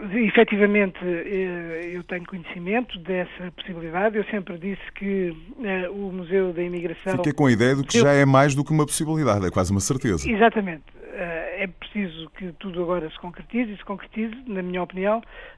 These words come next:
Speaker 1: dentro dos moldes que foi, foram aprovados na Assembleia da República, porque isso é o que me parece agora mais relevante.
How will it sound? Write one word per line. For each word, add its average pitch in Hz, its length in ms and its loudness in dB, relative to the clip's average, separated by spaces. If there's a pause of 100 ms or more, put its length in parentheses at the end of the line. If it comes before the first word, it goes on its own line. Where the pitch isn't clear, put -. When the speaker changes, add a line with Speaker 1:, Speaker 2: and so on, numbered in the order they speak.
Speaker 1:
dentro 202 360 -4
dos 175 200 -12
moldes 208 380 0
que 214 380 -4
foi, 196 260 2
foram 196 220 -2
aprovados 196 480 0
na 190 100 0
Assembleia 190 400 0
da 180 80 0
República, 190 540 -4
porque - 200 -12
isso 185 140 -6
é 190 40 0
o 190 100 -2
que 196 140 -12
me 185 80 -6
parece 185 380 -2
agora 180 220 -4
mais 175 240 -6
relevante. 156 380 -16